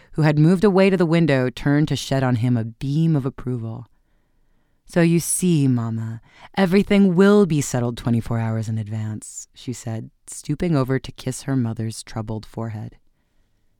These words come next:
May's brougham awaited her at the door, and she was to drive Archer to Union Square, where he could pick up a Broadway car to carry him to the office. As she settled herself in her corner, she said,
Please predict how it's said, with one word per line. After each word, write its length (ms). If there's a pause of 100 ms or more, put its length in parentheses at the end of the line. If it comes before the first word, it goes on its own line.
(320)
May's 280
brougham 380
awaited 380
her 100
at 80
the 80
door, 360
and 160
she 180
was 180
to 100
drive 400
Archer 300
to 120
Union 300
Square, 460 (320)
where 80
he 240
could 220
pick 140
up 140
a 60
Broadway 440
car 260
to 80
carry 280
him 140
to 100
the 100
office. 600 (640)
As 100
she 100
settled 300
herself 360
in 60
her 100
corner, 480
she 160
said, 340